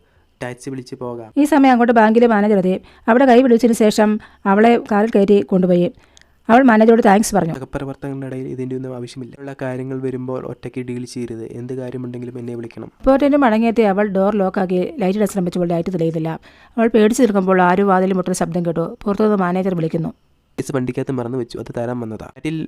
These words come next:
Speaker 1: വെട്ടമില്ലേ?"
Speaker 2: "ഇല്ല." മാനേജർ അകത്ത് കയറി പരിശോധിച്ച് വയർ ശരിയാക്കിയപ്പോൾ കറണ്ട് വന്നു. കറണ്ട് വന്നപ്പോൾ അലങ്കോല-, അലങ്കോലമായി കിടക്കുന്ന തന്റെ മുറി വൃത്തിയാക്കിയിട്ട്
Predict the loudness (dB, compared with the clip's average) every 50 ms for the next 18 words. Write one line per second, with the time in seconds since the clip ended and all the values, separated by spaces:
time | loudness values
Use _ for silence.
0 | _ -6 -6 -2 0 0 0 0 -2 -6 -12 -14 _ _ _ _ 4 6 6 6
1 | 4 2 _ _ _ _ _ _ _ _ -6 -2 0 2 2 4 4 4 4 4
2 | 6 6 6 6 6 4 2 0 -2 0 2 2 0 2 2 0 0 0 -2 -2
3 | -4 -4 -2 -2 -2 0 -2 -2 -2 -2 -2 -2 -2 -4 -4 -2 -2 -4 -4 -4
4 | -8 -10 -14 -20 _ _ -4 -2 0 2 2 2 2 2 0 0 0 0 -2 -2
5 | -2 -2 -2 0 0 0 0 -2 -2 -4 -4 -4 -4 -4 -4 -4 -4 -2 -2 -4
6 | -2 -2 -2 -2 -2 -2 -2 -4 -4